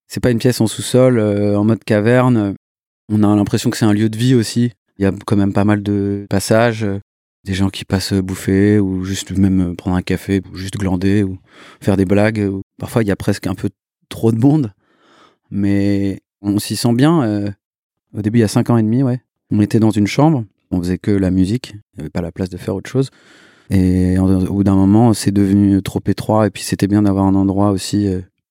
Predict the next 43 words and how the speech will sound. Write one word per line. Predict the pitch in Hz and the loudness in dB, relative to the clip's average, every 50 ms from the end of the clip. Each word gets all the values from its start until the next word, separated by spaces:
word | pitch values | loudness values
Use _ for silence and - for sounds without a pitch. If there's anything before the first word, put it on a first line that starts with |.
| _ - | _ -12
extérieur | - - - - 101 95 98 98 104 107 107 101 - _ _ | -10 -8 -6 -4 -2 0 2 2 2 2 0 -2 -6 _ _
pour | - - 87 - - | -16 -16 -16 -14 -12
com-, | - - - | -12 -12 -8
compartimenter | - - 98 92 95 - - 110 101 95 98 - 110 | -4 -2 -2 -2 -2 -2 0 0 2 2 2 2 2
un | 104 98 95 | 2 2 2
peu | 95 110 | 0 0
les | 107 101 98 92 | 0 2 2 0
deux | 92 95 95 95 98 | 0 0 0 0 0
aspects | 98 - - - - | -2 -2 -4 -2 -2
de, | 107 107 101 92 87 87 87 | 0 0 0 -2 -4 -4 -6
de | 90 90 | -6 -4
nos | 90 92 95 | -2 -2 -2
vies, | 95 98 107 107 101 | -2 -2 -2 -4 -4
euh, | 92 92 92 - _ _ _ _ _ _ _ _ - - | -6 -8 -10 -16 _ _ _ _ _ _ _ _ -10 -6
et | 95 95 92 | -4 -4 -2
pas | 90 - 104 | -2 -2 -2
se | 101 - - | -2 0 0
lever | 104 98 98 104 110 110 110 107 98 95 95 95 | 2 2 4 4 4 4 2 2 2 2 0 -2
et | 95 95 - 90 82 87 92 - - - _ _ | -4 -6 -8 -12 -16 -18 -20 -20 -20 -20 _ _
tous | - - 113 107 | -12 -6 -4 -2
les | 107 104 | 0 2
jours | 101 110 113 107 107 98 | 2 2 2 2 2 0
pendant | - 101 98 98 98 | 0 2 2 2 2
cinq | - - 101 98 - - | 2 0 0 0 0 2
ans, | 113 113 113 107 104 101 98 98 | 2 2 2 2 2 0 -2 -2
euh, | 95 92 95 101 95 _ _ | -4 -6 -6 -8 -10 _ _
en | - 104 95 95 | -2 0 2 2
étant, | 95 - - 107 104 101 95 | 2 2 2 2 2 4 2
euh, | 95 92 95 95 | 2 0 -2 -4
direct | 92 98 101 104 101 104 104 _ - - | -4 -2 0 0 0 0 -2 _ -6 -8
dans | 98 92 92 95 95 92 92 92 95 95 - _ - | -6 -4 -2 -2 0 0 0 -2 -4 -6 -10 _ -20
son | - - - - - 101 | -20 -16 -14 -8 -6 -4
lieu | 95 98 | -4 -4
de | 98 - | -4 -4
travail | - - 101 101 101 104 | -4 -2 0 2 2 2
en | 101 98 | 0 0
calbar. | 92 - 92 92 98 104 110 110 101 101 113 _ _ | -2 -4 -4 -2 0 0 0 -2 -4 -8 -14 _ _
C'est, | - - - 92 92 92 95 | -16 -10 -6 -4 -4 -4 -6
c'était | 95 - - - - 101 | -8 -10 -10 -6 -4 -2
devenu | 98 101 98 101 104 104 | 0 0 2 2 4 4
un | 101 101 | 2 2
peu | 95 - 107 104 | 0 0 0 -2
étrange. | 104 - - 113 117 127 120 110 | -2 0 0 0 0 2 0 -2